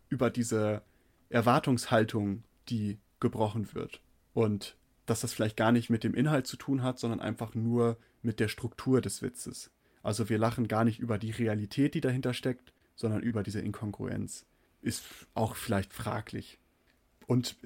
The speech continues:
man hat halt immer die Gefahr, dass Leute Witze als Wahrheit lesen, ne? Also man,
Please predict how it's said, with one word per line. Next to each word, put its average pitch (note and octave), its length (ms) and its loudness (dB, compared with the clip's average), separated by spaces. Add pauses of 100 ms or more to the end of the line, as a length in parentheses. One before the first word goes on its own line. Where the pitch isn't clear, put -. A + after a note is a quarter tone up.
(120)
man A2+ 180 2
hat C3+ 160 0
halt A#2+ 160 0
immer C#3 200 2
die A2+ 100 -2
Gefahr, G2+ 360 -2
dass G2 180 -6
Leute G#2 320 -2
Witze - 240 -2
als G2+ 180 -4
Wahrheit G#2+ 420 -4
lesen, - 340 -6
ne? B2 200 -2 (240)
Also G#2 220 -6
man, G2 460 -4